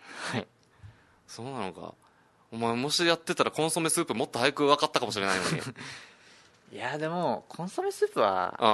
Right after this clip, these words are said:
Speaker 2: ん。
Speaker 1: いや、そんな表に出てこないっすよ。
Speaker 2: 出てくるよ。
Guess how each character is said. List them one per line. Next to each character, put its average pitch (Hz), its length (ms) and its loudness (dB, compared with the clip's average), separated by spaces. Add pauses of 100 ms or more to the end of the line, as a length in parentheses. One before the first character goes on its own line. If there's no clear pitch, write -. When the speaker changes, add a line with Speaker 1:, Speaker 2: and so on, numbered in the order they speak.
(160)
Speaker 2:
ん。 85 40 -12
Speaker 1:
い 80 40 -20 (1400)
や、 92 80 -8
そ - 140 -12
ん 151 60 -8
な 147 140 -2
表 170 260 -4
に 135 60 -4
出 131 80 -4
て 151 100 -2
こ - 80 -8
な 131 80 -4
い 151 60 -4
っ - 20 -6
す - 100 4
よ。 202 80 0
Speaker 2:
出 254 60 10
て - 60 6
く - 180 10
る 294 80 12
よ。 135 180 10